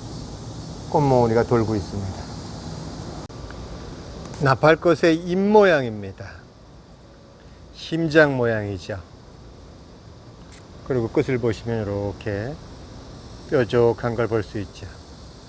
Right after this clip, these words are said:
요런 잎 모양이 있고요. 또 다른 잎 모양이 있습니다.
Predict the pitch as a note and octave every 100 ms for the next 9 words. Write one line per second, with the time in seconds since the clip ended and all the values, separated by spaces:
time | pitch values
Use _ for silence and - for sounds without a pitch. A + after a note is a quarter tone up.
0 | - - - - - - - - - -
1 | C3+ C3+ E3 F#3 F#3 D#3+ D3+ C#3+ C3 A#2+
2 | A#2 G#2+ B2 A#2+ C3 G#2+ B2+ G3+ - -
3 | - - - - - - - A#2+ C3+ E3
4 | D#3 D3 C3+ D#3+ D#3 - G#2 G2